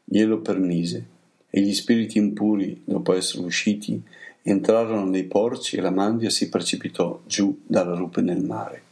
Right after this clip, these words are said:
Erano circa duemila e affogarono nel mare. I loro mandriani allora fuggirono, portando la notizia nella città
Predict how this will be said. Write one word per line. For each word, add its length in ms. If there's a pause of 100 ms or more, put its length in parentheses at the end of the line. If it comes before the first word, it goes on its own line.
(560)
Erano 400
circa 420
duemila 680 (360)
e 80
affogarono 840
nel 240
mare. 420 (1200)
I 80
loro 220
mandriani 560
allora 300
fuggirono, 640
portando 500
la 100
notizia 540
nella 240
città 580